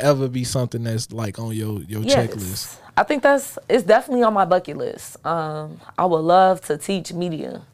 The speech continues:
Speaker 2: in schools one day.
Speaker 1: I know, 'cause you, you said it was easy to gain they trust. A lot of teachers, like, they come into the game, they don't know shit about our kids, you know, about our
Speaker 2: Mm-hmm.
Speaker 1: students, and they pull these,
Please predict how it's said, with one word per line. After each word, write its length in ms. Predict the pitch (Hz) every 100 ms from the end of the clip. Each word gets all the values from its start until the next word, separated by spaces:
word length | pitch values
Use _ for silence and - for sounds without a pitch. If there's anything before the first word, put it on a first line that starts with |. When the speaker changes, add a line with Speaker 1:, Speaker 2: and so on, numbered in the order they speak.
| _ _ _ _ _ _
Speaker 2:
in 140 | - 151
schools 400 | - 170 139 -
one 200 | - -
day. 200 | - - _ _ _ _ _ _ _ - _
Speaker 1:
I 120 | - 135
know, 260 | 147 139
'cause 260 | 120 - 135
you, 120 | 156
you 220 | 165 156
said 560 | 180 170 160 139 120 - _ _ 98 107 -
it 80 | 143
was 160 | 143 120
easy 320 | 151 156 139
to 100 | 131
gain 300 | 120 131 127
they 120 | 123
trust. 340 | 120 143 123 107
A 100 | 104
lot 240 | 135 185
of 80 | 175
teachers, 500 | - 175 160 143 139 - _ _
like, 160 | - 131
they 160 | 156 165
come 320 | - 165 160
into 220 | 156 156
the 80 | 143
game, 400 | 127 139 135 131
they 100 | 156
don't 240 | 170 151
know 240 | 123 104 92 -
shit 640 | - - - - 160 170 -
about 500 | 131 123 123 131 123
our 280 | 110 120 113
kids, 600 | 113 - 135 117 95 -
you 60 | 117
know, 180 | 113
about 260 | 107 110 117
our 120 | 110
Speaker 2:
Mm-hmm. 80 | 98
Speaker 1:
students, 520 | - 135 139 120 117
and 140 | 110 117
they 120 | 127
pull 220 | - 135
these, 460 | 127 123 120 113